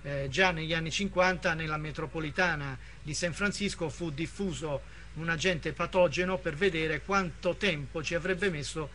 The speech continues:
a contagiare la popolazione. Molte gio-, molte persone in quel, eh, contesto morirono, eh, ed era una città statunitense, e l'esperimento fu fatto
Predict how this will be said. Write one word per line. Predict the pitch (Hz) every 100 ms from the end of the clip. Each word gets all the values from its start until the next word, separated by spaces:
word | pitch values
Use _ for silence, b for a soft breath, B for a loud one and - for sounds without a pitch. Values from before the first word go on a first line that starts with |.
| B B -
a | 156
contagiare | - 165 180 147 165 147
la | 143
popolazione. | 135 131 151 147 - 208 123 113 - - B B B B -
Molte | 170 202 147
gio-, | 196 175 196
molte | 190 185 190
persone | 185 - 170 156
in | 156 196 175
quel, | 175 160 151
eh, | 147 143 - 147 143 139 131 127 123 -
contesto | - 196 165 147 - 147
morirono, | 160 165 151 139 131 123 - B B B B -
eh, | 160 151 151 -
ed | 160 147
era | - 170 156
una | 143 147
città | 135 151 - 170
statunitense, | 135 151 - 160 196 180 180 185 - 240
e | 208
l'esperimento | 151 156 - 180 185 156 196
fu | 139 202
fatto | - 151 - - 180